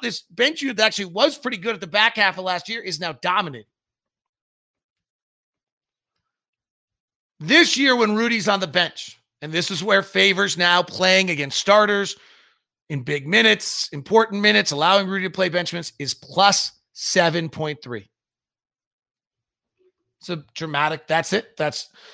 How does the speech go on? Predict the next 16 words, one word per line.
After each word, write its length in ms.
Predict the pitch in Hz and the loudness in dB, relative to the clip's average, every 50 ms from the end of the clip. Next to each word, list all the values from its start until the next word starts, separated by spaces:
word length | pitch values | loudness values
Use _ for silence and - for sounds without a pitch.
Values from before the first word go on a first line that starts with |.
| - - - | -20 -18 0
so 120 | - 226 | 4 4
the 140 | 226 185 196 | 6 6 6
two 540 | 190 196 - - - - 285 320 339 339 311 | 4 2 -4 -2 4 8 8 10 10 8 8
dramatic 640 | 196 202 233 196 185 185 202 226 233 233 233 226 - | 6 4 2 2 4 4 6 6 6 6 4 0 -2
changes 640 | - - 196 180 165 123 101 107 - - - - - _ _ _ _ _ _ _ _ _ _ _ _ _ _ _ _ _ _ _ | -4 -4 -4 -6 -8 -10 -14 -14 -16 -16 -16 -18 -20 _ _ _ _ _ _ _ _ _ _ _ _ _ _ _ _ _ _ _
are 160 | - 175 175 | 0 0 0
we're 140 | 175 175 185 | 2 4 6
actually 480 | 208 247 254 - - 214 190 160 131 - _ | 6 6 4 2 -2 -6 -6 -8 -10 -8 _
better 340 | - 214 254 302 294 262 240 | 4 6 6 8 8 6 4
than 220 | 208 185 202 196 | 4 2 0 0
we 120 | 185 190 185 | 0 -4 -4
were 220 | 170 175 190 196 | -4 -4 -4 -2
with 140 | 190 180 170 | -2 -2 -2
our 120 | 170 165 | -2 -2
regular 440 | 160 180 214 226 202 180 165 156 143 | 2 4 4 4 4 0 -2 -4 -4
unit, 300 | 135 127 120 110 110 - | -6 -8 -12 -14 -16 -18